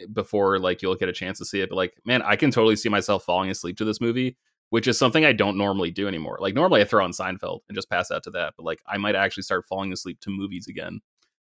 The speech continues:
because this just, like, brought me the same type of feelings when I was, like, fourteen, you know, but it was, like, relative to, like, me being thirty-one now. Like, it was, it was really good just to see something so new and so, like,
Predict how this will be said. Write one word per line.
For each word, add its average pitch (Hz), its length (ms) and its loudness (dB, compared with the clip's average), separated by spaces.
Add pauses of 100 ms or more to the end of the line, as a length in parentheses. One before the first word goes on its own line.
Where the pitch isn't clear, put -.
(840)
because 123 280 4
this 110 280 4
just, 110 200 -2
like, 98 220 -2
brought 98 220 2
me 104 220 0 (1500)
the 131 100 0
same 120 300 4
type 110 320 2
of 101 120 2
feelings 90 380 0
when 90 100 -4
I 87 80 0
was, 85 160 -4
like, 82 140 -4
fourteen, - 500 -10 (220)
you 117 140 0
know, 104 120 4
but 110 160 4
it 113 60 6
was, 113 120 6
like, 113 140 4
relative 117 440 6
to, - 80 -2
like, 95 160 0
me 98 80 0
being 95 220 -6
thirty-one 92 500 -2
now. 90 120 -6
Like, 104 160 -2
it 123 40 4
was, 120 120 4
it 123 80 2
was 117 180 2 (120)
really 127 340 6 (920)
good 117 300 4
just 104 180 -2
to 110 60 -4
see 104 120 -4
something 98 280 -2
so 98 160 -2
new 92 360 -2
and 92 200 -10
so, 90 220 0
like, 82 320 -4